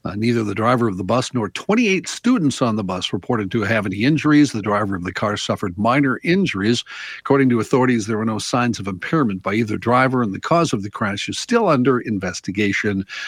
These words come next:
Brooklyn Park Police were assisted by Minnesota State Patrol and Osseo School District transportation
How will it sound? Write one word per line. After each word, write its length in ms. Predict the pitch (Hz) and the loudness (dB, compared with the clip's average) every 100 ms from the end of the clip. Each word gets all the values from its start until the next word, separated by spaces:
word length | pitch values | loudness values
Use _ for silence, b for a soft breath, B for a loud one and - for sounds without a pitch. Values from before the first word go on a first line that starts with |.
| B | B
Brooklyn 360 | 143 123 120 98 | -4 -2 -2 -2
Park 240 | 117 107 | -4 -6
Police 400 | - 110 101 - | -4 -4 -2 -4
were 80 | 95 | -4
assisted 540 | 92 - 139 - 123 104 | -4 0 0 2 -2 0
by 120 | 98 | -4
Minnesota 500 | 107 107 - 107 98 | -2 -2 -2 -2 -2
State 320 | - 117 95 | -2 -2 -2
Patrol 460 | - - 151 214 233 | -4 -2 2 4 2
and 100 | 92 - | 0 0
Osseo 360 | 131 - 107 | 0 0 -2
School 380 | 101 - 240 240 | -4 -2 0 2
District 360 | 117 - 143 - | 0 -2 -6 -4
transportation 880 | - 95 - 113 - 78 - - | -4 -4 -4 -8 -6 -6 -6 -8